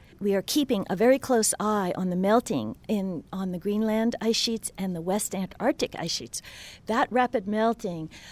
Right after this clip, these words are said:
led the N P C C to create another set of sea level rise projections as well, which we call the rapid ice melt scenario.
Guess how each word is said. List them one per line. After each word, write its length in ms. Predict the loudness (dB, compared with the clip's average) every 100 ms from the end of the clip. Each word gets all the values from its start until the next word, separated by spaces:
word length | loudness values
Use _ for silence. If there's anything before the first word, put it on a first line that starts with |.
| -14
led 480 | -6 0 4 6 4
the 180 | 2 2
N 140 | 2
P 140 | 0 -4
C 200 | -4 -4
C 360 | -4 -6 -6
to 140 | -8 -8
create 400 | -4 -2 -2 -2
another 500 | -4 2 2 2 2
set 520 | 0 0 -4 -10 -18 -20 -20 -20 -6
of 640 | -2 0 2 0 -2 -4 -16 -8
sea 260 | -2 0 2
level 220 | 0 0
rise 220 | -2 -4
projections 540 | -6 -10 -10 -10 -10
as 180 | -8 -6
well, 360 | -4 -2 -2 -6 -14 -16 -16 -8 2
which 260 | 2 2
we 160 | 0 -2
call 220 | 2 0
the 140 | 2 0
rapid 480 | 2 0 0 -2 -2
ice 260 | -2 0 0
melt 300 | 0 -2 0
scenario. 640 | 0 2 2 2 0 -6